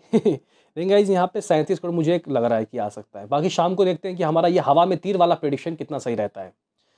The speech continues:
और हमारे पास लगभग गाइस आप लोग कह सकते हो कि नाइंटी सिक्स करोड़ का दोस्तों कुछ तीन दिनों का नेट कलेक्शन है, तो ये हो जाएगा एक सौ तैंतीस करोड़, वन डबल थ्री करोड़। आप लोग बोलोगे कि चार दिनों में,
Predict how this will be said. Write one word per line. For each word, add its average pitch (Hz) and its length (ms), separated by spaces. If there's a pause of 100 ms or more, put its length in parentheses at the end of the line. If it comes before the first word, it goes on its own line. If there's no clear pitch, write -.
(280)
और 131 80
हमारे 196 260
पास 185 380
लगभग 180 360 (160)
गाइस 185 340
आप 147 200
लोग 196 120
कह 156 140
सकते 151 300
हो 170 120
कि 190 340 (400)
नाइंटी 247 300
सिक्स 262 220
करोड़ 226 180
का 208 100
दोस्तों 196 240
कुछ - 300
तीन 190 160
दिनों 175 180
का 180 280 (320)
नेट 156 180
कलेक्शन 120 340
है, 98 200 (580)
तो 180 60
ये 202 120
हो 240 160
जाएगा 196 240
एक 165 220
सौ 175 140
तैंतीस 131 400
करोड़, 110 300 (100)
वन 190 220
डबल 156 260
थ्री 127 260
करोड़। 104 280 (480)
आप 117 260
लोग 160 160
बोलोगे 165 380
कि 170 440 (100)
चार 143 280
दिनों 160 280
में, 170 380